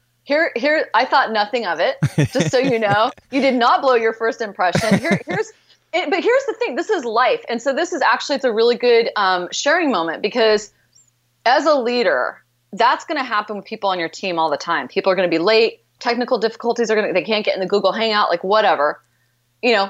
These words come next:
Speaker 1: preferably you guys are, like, trying to set it up so that that doesn't happen, but it's gonna happen. So you have a choice as a leader. In that moment, when you said, "Anise, I'm running late," or,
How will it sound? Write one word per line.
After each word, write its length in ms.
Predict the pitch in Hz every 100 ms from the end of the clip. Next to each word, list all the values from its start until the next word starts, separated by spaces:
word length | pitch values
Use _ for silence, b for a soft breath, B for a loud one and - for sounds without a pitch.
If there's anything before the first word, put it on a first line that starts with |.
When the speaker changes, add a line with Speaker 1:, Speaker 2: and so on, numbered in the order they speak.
| -
Speaker 1:
preferably 720 | - 302 269 247 262 269 269 262
you 60 |
guys 240 | 247 262 262
are, 40 |
like, 220 | 254 240
trying 240 | - 226 240
to 60 |
set 160 | 254 220
it 60 | 214
up 120 | 214
so 120 | 233
that 60 | 202
that 120 | 196
doesn't 240 | 214 208
happen, 300 | 208 208 233
but 140 | 226 262
it's 140 | 269
gonna 220 | 269 247
happen. 460 | 214 277 - 143 135
So 160 | -
you 100 | 247
have 100 | 294
a 60 | 262
choice 380 | - - 311 302
as 80 | 214
a 60 |
leader. 180 | 214 233
In 240 | - 254 320
that 240 | 339 220
moment, 580 | 233 233 180 - - -
when 180 | 196 202
you 120 | 220
said, 260 | 226 233 220
"Anise, 300 | 196 214 208
I'm 100 | 202
running 200 | 190 196
late," 160 | 196 185
or, 240 | 175 170